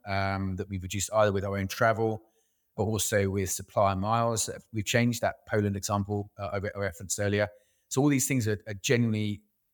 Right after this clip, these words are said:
K P I-able and trackable as the year goes through. Our, um, operations director, as, as part of her role, is that she tracks where are we, um, in, in that, in that sort of journey. And we, and we will transparently share it as well as part of the,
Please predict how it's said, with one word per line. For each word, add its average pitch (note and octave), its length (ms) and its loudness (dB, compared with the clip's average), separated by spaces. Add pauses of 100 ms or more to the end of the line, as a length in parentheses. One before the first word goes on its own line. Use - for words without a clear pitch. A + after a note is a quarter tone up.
(120)
K B2+ 140 6
P G2+ 120 2
I-able G2+ 340 4 (120)
and G#2 120 -4
trackable F#2+ 540 0
as G2+ 80 -2
the G2+ 100 -6
year G2+ 200 0
goes G2 260 -2
through. A#2+ 320 -4 (400)
Our, G2+ 240 6
um, G2 220 2
operations G#2 440 -2
director, F#2+ 320 -4
as, F2+ 140 -4 (100)
as G2+ 80 -12
part G#2+ 220 2
of F#2+ 80 -2
her G2+ 160 -2
role, F#2+ 280 0
is F#2 140 -4
that E2+ 100 -12
she - 140 -2
tracks - 600 -2 (380)
where G#2+ 160 6
are G2+ 160 4
we, F#2+ 200 -2 (160)
um, F#2+ 400 -2
in, G2+ 160 -6
in A2 140 0
that, G2 280 -2
in G#2 120 -8
that F#2+ 100 -4
sort F#2 160 -4
of - 60 -8
journey. G2+ 180 4
And G#2+ 80 0
we, A#2 100 -4 (440)
and A#2+ 80 2
we B2 80 6
will C#3+ 140 2
transparently A#2 680 0
share A#2 300 4
it E2 80 0
as F#2 100 -4
well G#2 160 0
as F2+ 80 -2
part F#2+ 240 0
of F#2+ 80 -8
the, F2+ 160 -6